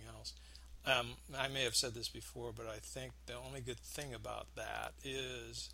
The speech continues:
that you become more aware of everything that's going on in your life, all the distractions, the stuff. Uh, yes, you do need to, to figure out what to do with it, how to deal with it all,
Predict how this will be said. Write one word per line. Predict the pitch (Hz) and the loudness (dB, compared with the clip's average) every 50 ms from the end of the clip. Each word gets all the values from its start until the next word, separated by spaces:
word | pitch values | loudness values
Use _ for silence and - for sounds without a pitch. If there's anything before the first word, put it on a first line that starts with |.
| - - - - - - - - - - - | -10 -14 -16 -16 -16 -16 -16 -16 -16 -6 2
that | - 127 135 143 | 4 4 6 6
you | 135 131 127 123 127 120 107 | 6 4 4 4 4 2 0
become | 113 123 - - - 143 127 | 0 0 0 0 0 0 0
more | 123 123 123 127 127 123 120 120 - | 0 0 0 0 0 0 0 -2 -2
aware | 123 117 117 117 120 117 117 120 120 117 120 - - - | -4 -4 -2 0 0 2 2 2 2 0 0 -2 -4 -6
of | 120 110 117 113 113 113 110 113 - - - - - - - - - - - - - - | -4 -4 -2 -4 -4 -6 -8 -8 -10 -10 -10 -8 -8 -10 -10 -12 -12 -14 -14 -12 -6 -4
everything | 127 117 110 110 107 123 120 | -2 -2 -2 -2 -4 -4 -2
that's | 113 110 | 0 0
going | - - 123 113 117 113 | 0 0 0 -4 -4 -4
on | 113 107 110 | -4 -6 -6
in | 110 | -8
your | 110 110 113 110 | -8 -8 -6 -4
life, | 110 113 117 117 113 - | -2 -2 -2 -2 -2 -2
all | 113 110 110 | -2 -2 -2
the | 107 110 | -4 -4
distractions, | 107 - - - - 123 110 110 110 - - - - 113 107 110 110 110 - - - - - | 0 4 4 4 4 2 -2 -2 0 0 2 0 0 0 -4 -4 0 2 2 2 2 0 2
the | 120 110 | 6 10
stuff. | - - - - - 117 113 110 113 - - - - - - - - - - - - - - - - - - - | 10 10 10 8 6 0 -2 -2 -2 -4 -6 -8 -8 -12 -14 -14 -14 -14 -14 -14 -14 -16 -16 -16 -16 -12 -4 0
Uh, | 120 117 117 117 117 120 | 2 2 4 2 2 2
yes, | 120 127 135 120 - | 4 6 8 8 8
you | 135 120 | 8 6
do | 117 123 | 4 2
need | 123 120 117 101 | 4 2 2 2
to, | 117 113 113 123 - - - - - - | 0 -2 -2 -6 -10 -12 -14 -16 -12 -6
to | - - | -2 0
figure | - 135 117 120 120 | 2 4 6 8 8
out | 117 123 | 8 8
what | 120 123 - | 6 2 -2
to | - 123 | -2 -4
do | 104 104 123 165 180 | -2 2 6 6 8
with | 151 117 117 | 8 8 8
it, | 127 113 107 | 6 6 6
how | 131 127 | 6 6
to | 113 107 | 6 4
deal | 101 110 110 151 175 185 | 0 0 0 2 4 4
with | 147 110 101 | 4 2 2
it | 117 117 | 2 2
all, | 110 113 110 110 113 | 4 4 4 2 2